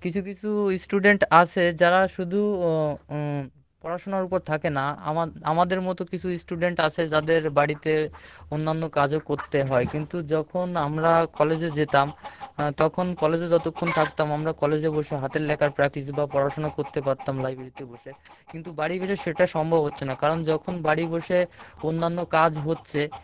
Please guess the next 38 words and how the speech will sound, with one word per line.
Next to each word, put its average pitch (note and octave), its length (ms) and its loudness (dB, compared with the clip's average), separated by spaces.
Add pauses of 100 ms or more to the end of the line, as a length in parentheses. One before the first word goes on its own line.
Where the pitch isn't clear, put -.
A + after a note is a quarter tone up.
(220)
তখন F3+ 440 0
আমাদের E3+ 420 -2
পড়াশোনার E3+ 420 0
প্রতি E3+ 240 -4
অতটা E3 280 2
মনোযোগ D#3+ 440 0
যাচ্ছে D3 380 0
না, C#3 180 -2
কাজের D#3 340 0
প্রতি F3 240 -4
মনোযোগটা D#3+ 460 -2
বেশি C#3+ 320 -4
যাচ্ছে। C3+ 360 -4
যখন C#3 380 -4
দেখছি C#3+ 320 -6
মা C#3 300 0
বা C#3+ 160 -2
বাবা, C3+ 320 -2
আহ, - 800 -14
খুব D#3 180 -14
কষ্ট D#3 300 -10
করছে, C#3 480 -4
মাঠে C#3 320 -6
যাচ্ছে, C#3 480 -12 (380)
তখন, E3+ 520 -6
আহ, D#3 200 2
আমাদের D#3+ 380 0
ওই D#3+ 100 0
লেখাপড়ার D3+ 500 2 (100)
থেকে, F3 420 0
আহ, C#3 760 -2
ওই D#3 60 2
দিকটা, E3 360 -6
আহ, C3+ 520 -4
মনোযোগটা D3+ 480 0
বেশি C3+ 260 -4
যাচ্ছে। A#2 380 -6 (500)
আর B2 300 -6